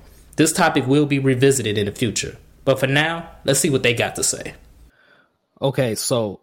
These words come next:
I, I wanna start this, um, episode off with something. So I'm not gonna say any names. We're gonna get to that. Um,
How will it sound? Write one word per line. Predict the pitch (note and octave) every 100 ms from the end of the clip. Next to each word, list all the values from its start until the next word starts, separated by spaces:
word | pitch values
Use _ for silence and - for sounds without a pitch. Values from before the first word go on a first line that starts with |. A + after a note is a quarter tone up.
| -
I, | B2 B2
I |
wanna | E3 G#3 F3 A2+
start | - C3 A#2+ -
this, | G#2 F#2+ - - -
um, | G#2+ F#2+ F2+ F2 - _ _ _ -
episode | B2 A2 - G2+
off | F#2+ F2+ E2+ - -
with | F2+ - - _ _ _ -
something. | - F#2+ - A2 G2+ -
So | - A2+ F#2+ - - _ -
I'm | B2+
not | C#3+ E3
gonna | E3+ D3+
say | D3+
any | C#3 C#3
names. | A2 G2+ G2+ - - -
We're | A2
gonna | A#2+
get | G#2 G2+
to | -
that. | - - _ _ - - _ _ _ _ _ _ _ _ _ _ _ -
Um, | C3 A2+ G2+